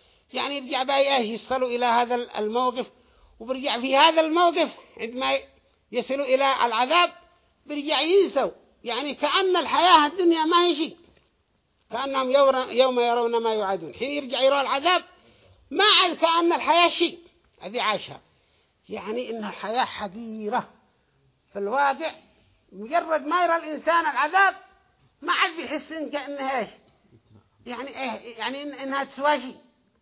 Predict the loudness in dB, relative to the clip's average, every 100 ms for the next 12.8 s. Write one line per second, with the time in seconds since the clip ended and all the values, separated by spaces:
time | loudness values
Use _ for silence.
0 | _ _ _ -12 -4 -2 2 2 2 0
1 | -6 -8 _ _ _ _ _ -12 -10 -8
2 | -6 -4 -4 -4 -6 -8 -6 -6 -6 -8
3 | -6 -4 -6 -6 -8 -8 -6 -4 -4 -4
4 | -8 -10 -12 -16 -12 -8 -2 0 -2 -4
5 | -6 -6 -6 -10 -8 -4 -4 0 -2 0
6 | 0 0 2 0 -2 -6 -20 _ _ _
7 | -2 0 0 0 0 0 0 0 -2 -4
8 | -4 0 0 0 -8 _ _ -4 2 4
9 | 4 0 0 0 4 4 6 4 2 2
10 | 2 2 2 0 -6 _ _ _ _ -16
11 | -6 -2 0 2 2 2 2 4 4 4
12 | 0 0 0 -2 -4 -2 0 0